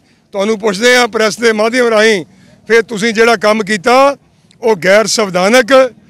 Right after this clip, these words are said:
ਅਤੇ ਕਾਨੂੰਨ ਦੇ ਉਲਟ ਸੀਗਾ। ਸਾਡਾ ਜਿਹੜਾ ਜਮਹੂਰੀ ਅਧਿਕਾਰ ਆ, ਅਸੀਂ ਪ੍ਰੋਟੈਸਟ ਕਰ ਸਕਦੇ ਹਾਂ ਸ਼ਾਂਤਮਈ ਤਰੀਕੇ ਨਾਲ। ਅਸੀਂ ਸ਼ਾਂਤੀ ਦੇ ਪੁਜਾਰੀ ਹਾਂ, ਅਮਨ ਅਸੀਂ ਸਦਾ ਹੀ ਮੰਗਦੇ ਹਾਂ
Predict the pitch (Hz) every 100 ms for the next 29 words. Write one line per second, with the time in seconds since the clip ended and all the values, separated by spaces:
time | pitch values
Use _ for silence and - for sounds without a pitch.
0 | _ _ - 185 233 233 233 214 226 240
1 | 226 240 - 262 262 220 220 202 160 104
2 | _ _ _ - 190 196 220 220 220 160
3 | 190 262 302 277 220 233 190 220 226 151
4 | - _ _ - 175 240 220 165 226 -
5 | 240 196 226 269 311 302 220 247 240 247
6 | 240 208 208 214 208 185 131 _ _ _
7 | _ 196 175 240 190 202 202 175 233 233
8 | 226 214 190 208 240 247 220 160 - _
9 | _ _ _ 208 240 262 262 262 190 247
10 | 196 214 240 269 233 220 220 233 226 180